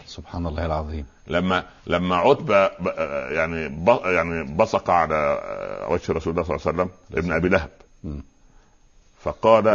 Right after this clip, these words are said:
Speaker 1: يأكله
Speaker 2: آه، أقول:
Speaker 1: كلب.
Speaker 2: "اللهم سلط عليه كلبا من كلابه".
Speaker 1: مم.
Speaker 2: فلما سافر للشام، أبو لهب قال لرفقاء عتبة وعتيبة: "خلوا بالكم من عتبة،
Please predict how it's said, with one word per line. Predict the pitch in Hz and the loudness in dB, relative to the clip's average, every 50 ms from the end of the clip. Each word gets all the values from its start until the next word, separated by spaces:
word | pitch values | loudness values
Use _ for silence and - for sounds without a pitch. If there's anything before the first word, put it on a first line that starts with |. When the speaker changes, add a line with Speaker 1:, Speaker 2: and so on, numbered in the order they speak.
| 104 - - | 2 0 -4
Speaker 1:
يأكله | 92 87 - - - 110 104 101 95 92 92 90 | -6 -8 -8 -6 -6 -4 -2 -2 -2 0 2 4
Speaker 2:
آه، | 92 98 98 95 90 | 6 6 8 6 6
أقول: | 78 80 90 | 4 2 4
Speaker 1:
كلب. | - 120 117 107 95 | 4 4 4 4 4
Speaker 2:
"اللهم | 90 95 104 110 107 104 95 95 90 | 2 4 6 4 4 4 2 0 2
سلط | - 117 110 104 98 - | 4 4 4 4 2 2
عليه | 92 98 107 101 95 85 - - | 2 2 2 2 2 0 0 2
كلبا | 151 131 127 113 107 98 | 4 4 6 4 4 2
من | 92 92 90 | 0 -2 -4
كلابه". | - - 82 82 78 65 71 - - | -2 -2 0 0 -2 -2 -6 -12 -14
Speaker 1:
مم. | 76 73 69 67 - _ _ _ _ - | -14 -14 -14 -16 -20 _ _ _ _ -4
Speaker 2:
فلما | 90 92 92 92 | -2 -2 -2 2
سافر | - 143 147 147 127 | 4 4 4 4 4
للشام، | 104 98 - - - 87 85 90 92 95 - _ _ - - _ _ _ _ - | 0 -2 -2 0 0 2 2 2 0 -4 -12 _ _ -20 -20 _ _ _ _ -4
أبو | 80 82 87 | -2 0 4
لهب | 101 117 123 117 101 101 98 | 4 6 4 4 2 2 2
قال | 110 110 107 101 | 2 2 2 2
لرفقاء | 98 92 87 78 78 78 76 82 85 78 78 - - 110 95 - 98 110 | 2 2 2 2 0 0 0 0 0 -2 -2 2 2 4 4 4 4 2
عتبة | - - 87 80 | 2 2 0 0
وعتيبة: | 73 76 76 - 82 85 82 78 85 82 - - - _ - | 2 0 0 0 -2 0 0 -2 -4 -6 -10 -16 -20 _ -6
"خلوا | 78 80 87 | -4 0 0
بالكم | 101 98 101 - 85 82 | 0 0 0 -4 -4 -4
من | 80 76 | -4 -4
عتبة، | 76 95 98 - - - - | -4 -4 -4 -4 -6 -12 -16